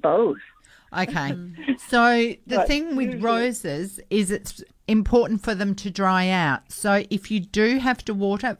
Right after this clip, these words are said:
Speaker 2: first thing in the morning is best, like, even before the,
Speaker 1: Okay.
Speaker 2: the sun comes up, because that allows them time to dry out. If you water in the evening, and this, this goes for many things, lawns as well,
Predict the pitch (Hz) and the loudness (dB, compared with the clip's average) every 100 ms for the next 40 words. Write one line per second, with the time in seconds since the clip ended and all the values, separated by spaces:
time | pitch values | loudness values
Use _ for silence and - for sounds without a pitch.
0 | - 240 285 - - 220 208 190 190 196 | -2 0 2 -2 -2 0 2 2 2 2
1 | 190 185 175 160 - 147 247 302 - - | 2 0 -2 -4 -2 -2 -2 -4 -10 -2
2 | 180 175 - 214 208 208 185 - 202 185 | 0 0 0 0 2 0 -2 -2 0 0
3 | 190 185 233 - - - - 190 208 196 | 0 -2 -2 -12 -20 -10 -6 0 2 4
4 | 196 202 185 180 151 170 262 - - _ | 2 2 2 0 0 0 0 -4 -20 _
5 | - 202 233 - 220 220 226 214 202 190 | -4 0 0 0 0 2 4 4 4 2
6 | 185 - 185 180 - 185 180 - 165 185 | 0 -4 -4 -2 -2 0 0 -4 -6 -2
7 | 170 175 165 143 - - 240 240 226 247 | 0 0 0 -4 -6 -6 -2 0 2 2
8 | 247 233 202 180 - 202 208 - 151 143 | 2 0 0 0 2 2 0 0 -2 -2
9 | 233 - _ _ - 190 226 262 - - | -4 -10 _ _ 0 2 4 2 -4 -10
10 | _ _ 226 - 208 190 - 208 180 185 | _ _ -2 0 2 2 0 -4 -2 -2
11 | 185 185 165 160 - - 165 208 208 190 | -2 -2 -4 -4 -10 -16 -2 0 2 2
12 | 185 160 180 147 156 269 | 0 -4 0 2 0 -4